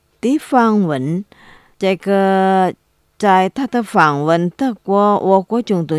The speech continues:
Joko Widodo就上满九月两百印度尼西亚国民在柏林居住在德国就医的事件。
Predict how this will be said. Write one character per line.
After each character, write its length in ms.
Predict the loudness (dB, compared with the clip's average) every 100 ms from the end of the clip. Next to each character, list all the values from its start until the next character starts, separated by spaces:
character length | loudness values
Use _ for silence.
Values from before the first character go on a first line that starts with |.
| -2
Joko 320 | -4 -2 -2
Widodo 840 | 0 0 0 -2 -4 -6 -4 -6 -10 -20 -20 _
就 220 | -2 -2
上 280 | -2 0 0
满 320 | 0 -2 -6
九 160 | -4 -4
月 360 | -2 -4 -4 -4
两 480 | -4 -4 -2 -6 -8
百 240 | -2 -2
印 200 | -2 -6
度 140 | -6 -6
尼 220 | -4 -4
西 140 | -2
亚 100 | -2
国 280 | -2 -4 -4
民 260 | -4 -6 -8
在 300 | -6 -4 -4
柏 320 | -6 -8 -8
林 600 | -8 -8 -6 -4 -2 -4 -6 _ _ _ _
居 300 | -6 -4 -6 _
住 240 | -6 -6 -4
在 220 | -2 -2
德 280 | -2 -2 -4
国 400 | -4 _ -4 -4
就 460 | -4 -6 -4 -4 -8
医 140 | -8
的 220 | -6 -6 -8
事 260 | -8 -8 -8
件。 360 | -6 -6 -6